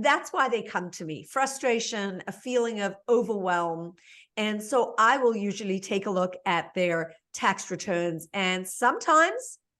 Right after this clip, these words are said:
they're beautiful. And I have to explain to people, "This is how taxes work. This is what you're gonna pay. And your tax preparer is doing a great job. Here are a few things I might suggest."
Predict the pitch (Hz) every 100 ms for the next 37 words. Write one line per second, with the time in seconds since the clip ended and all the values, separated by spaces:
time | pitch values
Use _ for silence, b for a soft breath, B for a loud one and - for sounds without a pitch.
0 | _ 285 277 277 339 523 - 160 - -
1 | 220 226 277 294 285 269 - 277 311 320
2 | 262 240 190 214 220 269 302 277 285 311
3 | 233 302 381 - b b b - 277 262
4 | 302 302 277 277 262 269 330 262 180 b
5 | b - 240 226 240 233 240 262 269 277
6 | 254 254 240 262 233 208 214 208 214 208
7 | 175 151 B B _ 277 247 233 208 202
8 | 233 208 208 180 185 170 170 170 - 165
9 | - 330 254 -